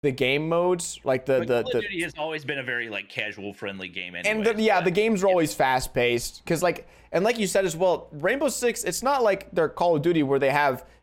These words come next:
Speaker 1: uh, fifty million monthly active players that they can just say, "Hey, go down with this game." I don't know the player base of Rainbow, but after
Speaker 2: Mm-hmm.
Speaker 1: looking up Google Trends and just trying to find, like, some analytics on it, doesn't seem like it's too popular. Like, um, and not
Speaker 2: Maybe,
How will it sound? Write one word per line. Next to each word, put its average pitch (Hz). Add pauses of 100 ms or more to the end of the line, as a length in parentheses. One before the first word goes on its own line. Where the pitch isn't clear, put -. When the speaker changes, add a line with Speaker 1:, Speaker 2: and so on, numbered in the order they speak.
Speaker 1:
uh, 117
fifty 160
million 143
monthly 143
active 139
players 143
that 127
they 131
can 131
just 123
say, 120
"Hey, 135
go 127
down 123
with 117
this 107
game." 135 (600)
I 185
don't 202
know 185
the 202
player 220
base 220
of 214
Rainbow, 220
but 160
after 170
Speaker 2:
Mm-hmm. 160
Speaker 1:
looking 170
up 151
Google 156
Trends 151
and 135
just 123
trying 143
to 143
find, 143
like, 127
some 135
analytics 131
on 180
it, - (520)
doesn't 233
seem 262
like 262
it's 226
too 254 (400)
popular. 269
Like, 160 (420)
um, 104 (140)
and 156
not 262
Speaker 2:
Maybe, 226